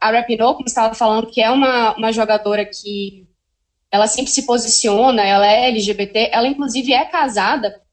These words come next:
com a Sue Bird. A Sue Bird, que é uma jogadora de basquete, ela tá na W N B A e joga pelo Seattle Storm. Então,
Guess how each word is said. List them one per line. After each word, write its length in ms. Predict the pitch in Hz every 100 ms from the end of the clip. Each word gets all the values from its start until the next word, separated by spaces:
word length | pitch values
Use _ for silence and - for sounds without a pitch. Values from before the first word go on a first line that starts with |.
| _ _ _
com 200 | - 254
a 120 | 254
Sue 320 | 262 - 294 -
Bird. 360 | 233 233 226 _ _ _ -
A 180 | 202 208
Sue 160 | 240
Bird, 220 | 202 220 -
que 180 | 254
é 240 | 233 233 233
uma 720 | 240 240 226 226 214 196 180 _ _ _ _ _ _
jogadora 400 | 226 226 220 220
de 80 | 214
basquete, 680 | 220 214 - 196 214 - -
ela 160 | 214 214
tá 160 | 214
na 80 | 214
W 300 | 214 202 202
N 80 | 196
B 80 | 220 202
A 360 | 202 294 - _ _ _ -
e 360 | 214 214 220
joga 320 | 202 208 214
pelo 440 | 220 220 220 220 233
Seattle 460 | - - 220 220 240
Storm. 480 | 233 - 202 196 196 _ _ _
Então, 600 | 220 233 233 226 226 240